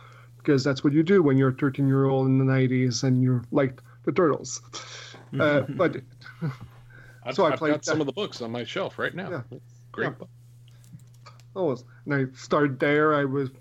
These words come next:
Speaker 1: babysitting. I was bringing with the kids and had fun with that. And then went to D and D. But I have a list of, I've started a spreadsheet of which, when I play games. I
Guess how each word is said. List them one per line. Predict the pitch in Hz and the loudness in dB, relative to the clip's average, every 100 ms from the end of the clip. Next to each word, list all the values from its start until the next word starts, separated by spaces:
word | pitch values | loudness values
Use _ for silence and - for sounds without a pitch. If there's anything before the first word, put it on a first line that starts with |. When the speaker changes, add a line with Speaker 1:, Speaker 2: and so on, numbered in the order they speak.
| - | -6
Speaker 1:
babysitting. | 147 165 160 160 170 165 165 151 | 2 4 4 0 -2 0 -2 0
I | |
was | 143 127 | -2 -2
bringing | 127 151 156 | 0 2 2
with | 156 | 0
the | 143 | -4
kids | - 160 151 135 | 2 2 2 0
and | 143 139 135 - - - - - - - - | 0 2 -2 -8 -20 -20 -20 -20 -20 -20 -4
had | - 135 | -4 0
fun | 220 208 | 2 4
with | 208 | 2
that. | 226 170 135 | 0 0 -2
And | - | -2
then | 139 139 | 0 2
went | 143 139 | 2 0
to | 151 | -2
D | 139 160 | 2 2
and | 165 | 0
D. | 214 175 131 - - | 0 0 0 -10 -4
But | 143 135 - - - - | -2 -2 -4 -20 -16 -2
I | |
have | 156 | 0
a | 151 | 2
list | 151 185 - - - | 4 2 0 -8 -14
of, | - 165 156 156 143 147 - - - | -6 -4 0 -2 -4 -10 -20 -20 -4
I've | 175 135 | -4 -4
started | - 208 196 | 0 2 4
a | |
spreadsheet | 143 - 214 202 185 151 | 0 -2 -2 -2 -2 0
of | 135 127 123 | -2 -6 -18
which, | - - - 170 | -18 -20 -20 -8
when | 175 160 | -2 -2
I | |
play | 139 143 147 | -2 0 0
games. | 135 143 139 | 2 2 2
I | 123 | 0